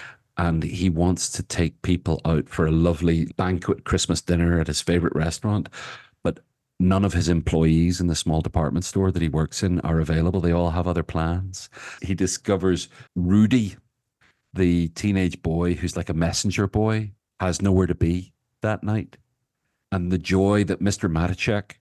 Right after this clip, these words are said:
has in realizing, "I can invite Rudy to come for dinner and I will give him the best dinner that he's ever had." And that's where the invitation works both ways, that if you have the power of making the invitation,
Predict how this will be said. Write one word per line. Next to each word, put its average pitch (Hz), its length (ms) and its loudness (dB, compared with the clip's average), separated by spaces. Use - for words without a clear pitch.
has 85 580 -4
in 92 160 0
realizing, 87 800 0
"I 92 80 -2
can 101 240 0
invite 90 400 0
Rudy 101 640 2
to 101 100 -4
come 87 300 -2
for 90 160 -2
dinner 95 440 -2
and 87 500 -2
I 95 160 0
will 90 180 0
give 95 320 -2
him 87 420 0
the 92 120 -4
best - 540 -2
dinner 95 260 2
that 85 140 2
he's 87 180 2
ever 92 220 0
had." - 580 -8
And 82 220 -2
that's 107 340 -4
where 95 220 2
the 87 200 -2
invitation 90 680 -2
works 82 240 -2
both 82 340 0
ways, 80 560 -2
that 87 140 0
if 90 160 -2
you 110 160 4
have 107 280 2
the 87 120 -2
power 92 500 -2
of 80 200 -6
making 98 360 -2
the 123 120 2
invitation, 107 800 -4